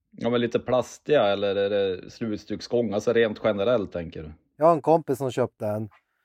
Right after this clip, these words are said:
Speaker 2: Och den, den var ju jätte-, jättehård i avfyrningen och alltihopa. Men han tog isär allt och så tror jag han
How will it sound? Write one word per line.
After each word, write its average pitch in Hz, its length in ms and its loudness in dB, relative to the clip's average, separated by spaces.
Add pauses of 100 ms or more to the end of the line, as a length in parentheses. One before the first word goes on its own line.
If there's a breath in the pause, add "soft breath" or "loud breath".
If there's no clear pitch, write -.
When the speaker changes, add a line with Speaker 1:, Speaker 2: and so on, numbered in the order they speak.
(400)
Speaker 2:
Och 131 140 -6
den, 139 300 2
den 135 300 4
var 135 100 4
ju 135 80 2
jätte-, 131 600 2
jättehård 135 960 0
i 123 60 4
avfyrningen 123 840 0
och 113 120 0
alltihopa. 113 420 -2
Men 113 120 -2
han 131 280 2
tog 123 240 -8
isär 127 340 4
allt 117 320 2
och 113 80 -6
så 120 120 -6
tror 120 240 0
jag 113 60 4
han 107 300 -2